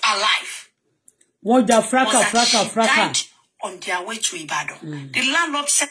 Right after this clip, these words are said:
Speaker 1: àwọn ọmọ pé,
Speaker 2: Mm.
Speaker 1: "Padà wálé, ìwọ tó ò rówó mọ mọ́tò, ibo lo ti rówó tó fi gbé dé mọ́ṣúárì? O ò kọ́kọ́ ní kó bẹ́ẹ̀ dá padà wá sílé, kó pariwo gbogbo ará àdúgbò ẹ gbà òun o, káwọn ará àdúgbò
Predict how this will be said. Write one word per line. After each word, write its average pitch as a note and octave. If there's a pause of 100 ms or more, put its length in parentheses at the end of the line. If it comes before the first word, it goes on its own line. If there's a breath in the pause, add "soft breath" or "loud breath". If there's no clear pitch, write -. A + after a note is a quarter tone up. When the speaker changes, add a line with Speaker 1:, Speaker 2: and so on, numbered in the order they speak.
Speaker 1:
àwọn A#3
ọmọ A3
pé, D#3+ (2750)
Speaker 2:
Mm. A#2
Speaker 1:
"Padà D4+
wálé, F4+ (180)
ìwọ D#4 (100)
tó C5 (120)
ò C#4
rówó F4+
mọ D#4+
mọ́tò, F#4+ (240)
ibo C#4
lo C#4+
ti D4+
rówó D#4+
tó C#4
fi D4
gbé C4
dé D#4
mọ́ṣúárì? D4+ (720 loud breath)
O -
ò D#4+
kọ́kọ́ G4
ní G#4
kó G#4+ (100)
bẹ́ẹ̀ F#4
dá E4 (100)
padà F4
wá E4+
sílé, G4 (220)
kó E4
pariwo F4
gbogbo F4
ará F4
àdúgbò D4+ (100)
ẹ D#4
gbà D4
òun E4+
o, D#4+ (300)
káwọn -
ará C#4
àdúgbò A3+